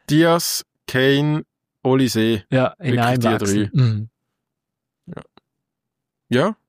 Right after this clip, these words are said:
Speaker 1: super dominant. Gibt's bei uns nicht.
Speaker 2: Die Wechsel.
Speaker 1: Nein, dominant. <laughs> Die Wechsel
Speaker 2: <laughs> Die
Speaker 1: und,
Speaker 2: Wechsel.
Speaker 1: und die Liga-Dominanz. Ähm, was ja auch schön ist. Dann werden wir auch nächste Woche wieder viel, äh, zu besprechen haben.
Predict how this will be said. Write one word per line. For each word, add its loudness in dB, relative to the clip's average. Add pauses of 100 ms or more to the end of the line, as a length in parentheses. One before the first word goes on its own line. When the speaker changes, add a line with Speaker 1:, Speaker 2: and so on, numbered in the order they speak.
(440)
Speaker 1:
super -2
dominant. -2 (120)
Gibt's -2
bei 2
uns 0
nicht. -4 (720)
Speaker 2:
Die 2
Wechsel. -2 (180)
Speaker 1:
Nein, -4
dominant. -2 (180)
<laughs> -6
Die 0
Wechsel -2
Speaker 2:
<laughs> -
Die 0
Speaker 1:
und, 0
Speaker 2:
Wechsel. -4
Speaker 1:
und -2
die 2
Liga-Dominanz. -2 (400)
Ähm, 2
was -4
ja -4
auch -4
schön -8
ist. -10 (360)
Dann 0
werden 2
wir 0
auch 0
nächste -2
Woche -4
wieder -2
viel, -2
äh, -2
zu -16
besprechen -2
haben. -4